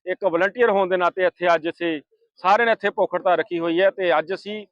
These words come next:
ਇਹ, ਮੋਦੀ ਸਰਕਾਰ ਦਾ ਪਿੱਟ ਸਿਆਪਾ ਕਰ ਰਹੇ ਹਾਂ ਸਾਰੇ ਜਾਣੇ ਇੱਥੇ ਰਲ ਕੇ।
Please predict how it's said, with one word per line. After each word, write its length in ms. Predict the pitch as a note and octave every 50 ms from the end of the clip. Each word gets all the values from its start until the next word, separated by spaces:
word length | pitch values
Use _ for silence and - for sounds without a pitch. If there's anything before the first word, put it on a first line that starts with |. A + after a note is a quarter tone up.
| _ _ _ _ _ _ - E3+
ਇਹ, 120 | F3 E3+
ਮੋਦੀ 280 | E3 E3+ F#3 E3+ A3+ G3+
ਸਰਕਾਰ 380 | - G3+ G#3+ F3 G3 F#3 F#3+
ਦਾ 100 | F#3+ G3
ਪਿੱਟ 220 | - F#3+ F#3+ - G3
ਸਿਆਪਾ 340 | D#3+ F#3 G3+ - G#3+ G3
ਕਰ 160 | F#3+ F#3+ F3+ E3+
ਰਹੇ 140 | F#3 G3
ਹਾਂ 60 | G3+ G3
ਸਾਰੇ 260 | D3 F3+ F3+ G3+ G3
ਜਾਣੇ 200 | F#3+ F#3 F#3 F#3
ਇੱਥੇ 180 | F#3 - F#3
ਰਲ 180 | F3+ F3 E3 E3+
ਕੇ। 200 | - G#3+ A3 A#3